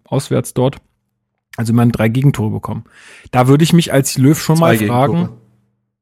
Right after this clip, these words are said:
Speaker 1: Naja, insgesamt drei, meinte ich.
Speaker 2: Ach so.
Speaker 1: Äh, da würde ich mich als Herr Löw schon mal fragen, ob man da nicht mal über einen Wechsel in der, äh, Verteidigung nachdenken könnte, ne?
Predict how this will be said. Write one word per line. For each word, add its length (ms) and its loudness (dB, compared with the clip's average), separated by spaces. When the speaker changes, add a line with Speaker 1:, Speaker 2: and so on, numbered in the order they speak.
Speaker 1:
Naja, 340 -2
insgesamt 580 -2
drei, 160 -4
meinte 280 -6
ich. 160 -20
Speaker 2:
Ach 80 -4
so. 420 0
Speaker 1:
Äh, 400 0
da 160 0
würde 160 4
ich 80 0
mich 160 0
als 140 0
Herr 80 2
Löw 200 4
schon 200 0
mal 140 4
fragen, 400 -4
ob 160 -14
man 120 2
da 200 0
nicht 200 0
mal 180 0
über 180 0
einen 180 0
Wechsel 340 -2
in 140 -2
der, 440 -2
äh, 200 -8
Verteidigung 580 -8
nachdenken 520 -10
könnte, 340 -20
ne? 180 -4